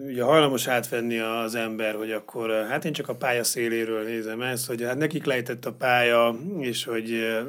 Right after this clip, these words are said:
nem tudom, zicser volt az, ami, ugye néha én is eszembe jut, hogy ezek a, ezek a sport hasonlatok lehet, hogy, ö, önmagukban egy olyan fajta beszedet eredményeznek, hogyha közéletre vonatkoztatjuk, amelyekben tényleg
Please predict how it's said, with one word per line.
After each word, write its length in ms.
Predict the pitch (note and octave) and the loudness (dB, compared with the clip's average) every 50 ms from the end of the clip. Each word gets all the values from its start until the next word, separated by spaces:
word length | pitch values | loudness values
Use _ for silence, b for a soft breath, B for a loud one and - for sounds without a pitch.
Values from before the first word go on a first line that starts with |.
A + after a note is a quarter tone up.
| D3 D3 C#3 | -6 -8 -8
nem 200 | B2+ B2 A#2 A#2+ | -6 -8 -6 -6
tudom, 220 | - B2+ B2 A#2+ | -6 -6 -4 -2
zicser 440 | B2 D#3+ D#3+ D#3 - D#3+ C3+ A#2+ A#2+ | 0 0 0 0 2 2 2 2 2
volt 340 | A#2+ B2+ B2+ B2 B2 B2 B2+ | 0 2 2 2 2 2 0
az, 160 | B2+ A#2+ B2 | 0 0 0
ami, 180 | B2+ B2+ B2 B2+ B B B B B B B | 0 -2 -2 -6 B B B B B B B
ugye 140 | - C#3+ D3+ | 0 4 4
néha 300 | C#3+ D#3 F3 F#3+ F#3 D#3 | 8 10 10 12 12 12
én 60 | E3 | 10
is 140 | E3 D#3 D#3 | 8 8 6
eszembe 500 | E3 C#3+ - D#3 C#3+ C#3+ - E3+ C#3+ C#3 | 4 4 4 4 2 4 2 2 2 2
jut, 100 | C3+ B2 | 0 0
hogy 120 | B2+ B2+ C3 | 0 0 -2
ezek 240 | C3 C3 B2 A#2 | -2 -2 -4 -2
a, 200 | C3 B2 A#2+ B2+ B2 B B B B B B B B B | -2 -2 -2 -2 -4 B B B B B B B B B
ezek 240 | - C#3+ B2 B2 - | -10 -8 -6 -6 -4
a 40 | A#2+ | -4
sport 360 | A#2 - - E3 D#3 D3 - | -4 -2 2 4 4 4 4
hasonlatok 720 | - C#3+ C#3 A#2+ - C3+ B2+ B2 A#2 G#2+ - B2+ A#2 A2+ - | 4 0 -2 -2 -2 0 0 2 2 0 0 -2 -4 -2 0
lehet, 340 | C3 B2+ A#2+ A2+ A2 A2 | 2 2 4 2 2 0
hogy, 380 | - - - A#2 A2 G#2+ A2 A#2 | -4 -6 -4 -2 -2 -2 0 0
ö, 340 | A#2 A2+ A2 A2+ A2+ A2 A2+ A#2+ B2 B2+ B2+ B2 B2 C#3 D3+ | 2 2 4 2 2 0 -2 -4 -6 -8 -10 -10 -10 -10 -8
önmagukban 680 | C#3 A#2+ C3 B2+ A2+ G#2+ A2+ A2+ - - A#2+ A#2 A#2 | -6 -4 -4 -4 -4 -4 -6 -10 -10 -6 -4 -2 0
egy 180 | A2+ A2+ A2 A#2 | 0 0 0 -2
olyan 420 | A#2+ A#2 A#2 A2+ A2+ A2 A2 A2 B B B B B B B | -2 0 0 0 -2 -4 -6 -10 B B B B B B B
fajta 960 | _ - - - C3 A#2+ A#2 A#2 A2+ A#2 - A#2+ A2+ A2+ A2 G#2+ G#2+ - _ _ _ _ _ _ _ _ _ _ _ _ _ _ - D3 | _ -16 -8 -2 2 2 2 2 0 0 2 2 4 4 4 2 0 -4 _ _ _ _ _ _ _ _ _ _ _ _ _ _ -2 2
beszedet 440 | C3+ D3+ A#2 - - C3+ C3 B2 C3+ | 4 6 6 6 6 6 4 2 4
eredményeznek, 580 | B2+ B2+ B2 B2 B2 B2 B2 B2+ A#2+ A#2+ A2+ | 4 4 4 4 4 2 2 2 0 0 -2
hogyha 220 | - B2+ A#2+ A#2+ B2 | -4 -4 -4 -4 -4
közéletre 540 | - C3+ A#2+ B2 B2+ A#2+ A#2 A2+ - B2 | -2 -2 -2 0 0 0 0 0 0 -2
vonatkoztatjuk, 760 | A2 A#2+ B2+ B2 A2+ A#2 A#2+ C3 A#2 - C3+ A2+ - B2+ A#2 - | -4 -2 -2 -2 -2 -2 -4 -4 -4 -4 -6 -6 -6 -8 -6 -6
amelyekben 440 | B2 A#2 A#2+ A#2 A2+ A#2 B2 A#2 | -4 -4 -4 -4 -4 -4 -6 -6
tényleg 320 | - C3+ B2 A#2 A2+ G#2+ | -4 -4 -2 -2 -2 -4